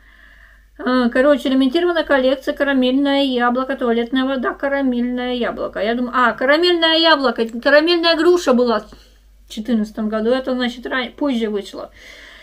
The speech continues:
Я почему-то подумала, что это «Карамельная груша», а это «Карамельное яблоко». Ну, просто это «Карамельное яблоко». Для меня пахнет, как «Карамельная груша». Так вот, я его использую.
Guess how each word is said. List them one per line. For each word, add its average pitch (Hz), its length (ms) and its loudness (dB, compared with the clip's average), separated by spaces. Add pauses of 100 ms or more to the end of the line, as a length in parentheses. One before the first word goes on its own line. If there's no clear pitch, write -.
(140)
Я - 180 4
почему-то 339 520 0
подумала, 285 500 2
что 254 160 0
это 247 160 -2
«Карамельная 233 640 2
груша», 208 420 -4
а 214 60 0
это 349 220 4
«Карамельное 233 600 2
яблоко». 202 380 -6
Ну, 294 160 4
просто 392 360 4
это 359 180 0
«Карамельное 359 580 2
яблоко». 359 600 0 (1160)
Для 254 180 6
меня 349 300 4
пахнет, 240 480 4
как 247 180 2
«Карамельная 254 640 2
груша». 202 400 -8 (520)
Так 277 200 2
вот, 359 200 0
я 285 160 6
его 269 260 4
использую. 370 800 0